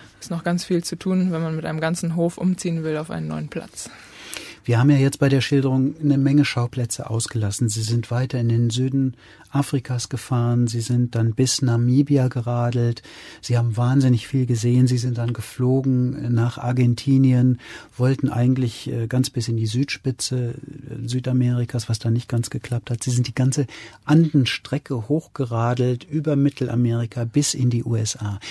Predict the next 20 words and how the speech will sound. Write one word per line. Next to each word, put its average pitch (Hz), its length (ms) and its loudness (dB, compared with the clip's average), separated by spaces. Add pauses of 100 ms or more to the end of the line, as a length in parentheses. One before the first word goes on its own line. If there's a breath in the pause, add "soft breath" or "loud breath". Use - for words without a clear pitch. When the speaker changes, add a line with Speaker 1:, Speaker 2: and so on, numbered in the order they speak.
(220 loud breath)
Speaker 2:
Ich 165 200 2
versuche 151 400 4
mir 123 160 4
nun 123 160 2
vorzustellen, 127 800 0
wie 127 80 2
man 139 280 6 (300 loud breath)
nach 127 200 0
diesen 170 520 2 (140)
Eindrücken, 127 840 4 (300)
die 131 260 -2 (280)
aufregend, 110 600 2
erregend 135 680 4
gewesen 117 540 2
sein 107 400 0
müssen, 113 400 2 (800 loud breath)
wie 110 80 -6
man 110 180 -2
jetzt - 400 -6
zurückkehrt. - 760 -10